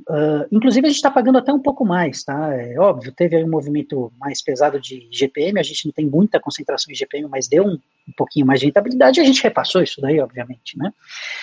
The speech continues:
É, então, a gente tem trabalhado, ah, ah, com esse objetivo de, ah, s-, ah,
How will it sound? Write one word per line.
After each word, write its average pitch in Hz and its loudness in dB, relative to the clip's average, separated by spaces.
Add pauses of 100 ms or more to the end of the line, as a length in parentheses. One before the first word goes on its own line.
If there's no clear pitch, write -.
(220)
É, 143 4
então, 165 0
a 190 2
gente 220 0
tem 247 2
trabalhado, 208 2 (420)
ah, 170 2 (540)
ah, 143 -14 (120)
com 254 2
esse 254 0
objetivo 196 -4 (220)
de, 180 -4 (160)
ah, 170 2
s-, - -2 (260)
ah, 160 0